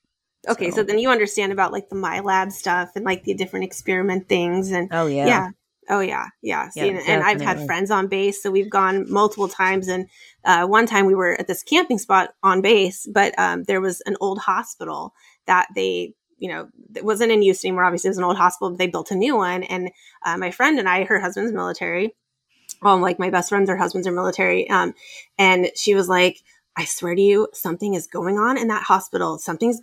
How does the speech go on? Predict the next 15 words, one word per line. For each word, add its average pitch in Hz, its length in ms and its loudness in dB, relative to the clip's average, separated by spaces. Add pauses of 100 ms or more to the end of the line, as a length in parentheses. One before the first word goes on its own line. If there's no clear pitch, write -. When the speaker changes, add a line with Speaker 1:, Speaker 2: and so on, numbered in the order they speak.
Speaker 1:
like, 190 200 -2
they 175 120 2
did 247 120 2
not 302 240 2
decommission 226 580 -2
that 180 180 -2
thing. 175 200 -6
There's 190 220 -4
something 254 300 -2
going 208 280 2
on 202 200 -2
underground 185 560 -2
there." 156 140 -10
There, 185 160 -6
and 190 80 -8